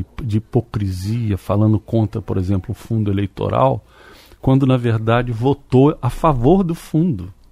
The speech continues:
Isso é, isso é hipocrisia. E como as pessoas são muito movidas pelas redes sociais, elas pegam essa corda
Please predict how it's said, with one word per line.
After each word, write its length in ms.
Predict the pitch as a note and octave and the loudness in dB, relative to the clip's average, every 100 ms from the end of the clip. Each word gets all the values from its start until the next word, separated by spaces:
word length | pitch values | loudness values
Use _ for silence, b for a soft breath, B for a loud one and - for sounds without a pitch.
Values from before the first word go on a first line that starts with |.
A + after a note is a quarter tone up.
| b b b b | b b b b
Isso 180 | - B3 | -8 -6
é, 60 | |
isso 220 | A3+ - G3 | -6 -6 -6
é 20 | |
hipocrisia. 720 | - G3 - F3+ A#2+ A2+ G#2+ B B B B B | -4 -6 -4 -4 -2 -2 -2 B B B B B
E 60 | - | -6
como 240 | - B3+ | 0 2
as 120 | A#3 | 0
pessoas 360 | - - - C#3 | 0 -4 -2 -4
são 160 | - B2+ | -2 0
muito 300 | C3+ - A#2+ | 0 0 0
movidas 420 | G2+ G#2+ G2 - | 0 0 -4 -6
pelas 280 | - A2 - | -4 -4 -2
redes 280 | G#2 - | -4 -4
sociais, 600 | - G#2 - A#2+ D3 B2 A2 | -8 -8 -6 -2 -2 -2 -2
elas 240 | C3+ - | -2 -4
pegam 420 | - E3 E3 C#3 | -6 -4 -2 -2
essa 240 | B2 - A#2 | -4 -6 -14
corda 680 | - C3 C#3+ G2 - G#2+ | -2 0 0 -2 -12 -14